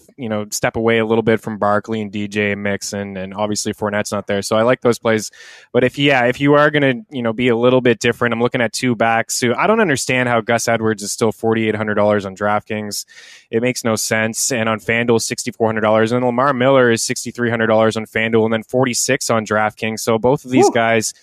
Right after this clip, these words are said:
Speaker 1: check in at a decent price. And for Gus Edwards, this two games, it's all been, you know, the same thing as Lamar Jackson. They're running the football. Forty carries, two hundred forty-three yards on the ground over his last two games. The matchups were great in those opportunities. They're great again this week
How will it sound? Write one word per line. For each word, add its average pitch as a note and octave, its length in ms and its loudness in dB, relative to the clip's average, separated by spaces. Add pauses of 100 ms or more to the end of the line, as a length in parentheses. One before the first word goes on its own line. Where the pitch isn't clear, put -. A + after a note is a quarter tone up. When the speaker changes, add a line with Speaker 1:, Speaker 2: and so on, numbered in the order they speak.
(280)
Speaker 1:
check C3 260 0
in B2 80 0
at A#2+ 100 0
a A2+ 80 2
decent A#2+ 400 -4
price. B2 440 0
And A2+ 180 -2
for A#2 140 -2
Gus C3+ 240 0
Edwards, B2+ 440 2
this A2+ 160 -6
two C3 200 -2
games, B2+ 480 -2
it's - 180 -6
all A#2+ 240 4
been, A#2+ 400 0
you G#2+ 80 -6
know, A2+ 80 -2
the A2+ 100 -2
same A#2+ 280 -4
thing A#2+ 160 -4
as A2 100 -2
Lamar A2+ 260 0
Jackson. A2 440 -2
They're G2 80 -6
running A#2 240 0
the G2+ 60 -6
football. A2 420 0
Forty C3+ 260 0
carries, B2 500 2 (320)
two C#3+ 120 -2
hundred B2+ 180 0
forty-three A#2+ 480 -2
yards A2+ 340 2
on A#2 160 -2
the A2 60 -4
ground G#2+ 320 0
over G#2 160 -2
his G2+ 160 -2
last G#2 320 -2
two G#2 140 -6
games. G#2+ 320 -8
The G#2 80 -8
matchups A2 420 -4
were A2 140 -2
great A2+ 380 -4
in G#2+ 160 -8
those A2 200 2
opportunities. B2 720 0
They're A2 140 -2
great A2 240 -2
again G#2+ 260 -2
this A2 240 -4
week A2 240 -4